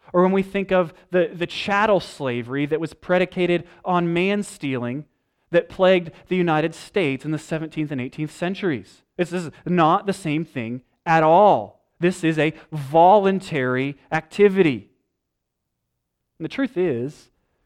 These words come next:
that practically, servitude at this time looked like, more like employment does today. So you, you would have most people kind of running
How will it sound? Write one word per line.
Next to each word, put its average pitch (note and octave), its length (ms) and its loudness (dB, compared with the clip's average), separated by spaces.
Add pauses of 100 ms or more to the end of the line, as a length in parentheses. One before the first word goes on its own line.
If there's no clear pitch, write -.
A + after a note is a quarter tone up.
(140)
that - 140 -16
practically, B2+ 760 -6 (540)
servitude D#3+ 760 -2
at C#3+ 220 -12
this G3 180 -2
time C3 340 -4
looked F3+ 220 -6
like, C3 320 0 (600)
more D#3+ 160 -2
like E3+ 160 2
employment D#3 640 -4
does G2+ 320 -14
today. C#3 540 -12 (1300)
So - 120 -10
you, E3+ 160 -4
you D#3+ 200 -10
would D3+ 100 -6
have C3+ 200 -6
most B2+ 300 -8
people C3+ 240 -8
kind C3 160 -10
of B2 140 -8
running C3 260 -4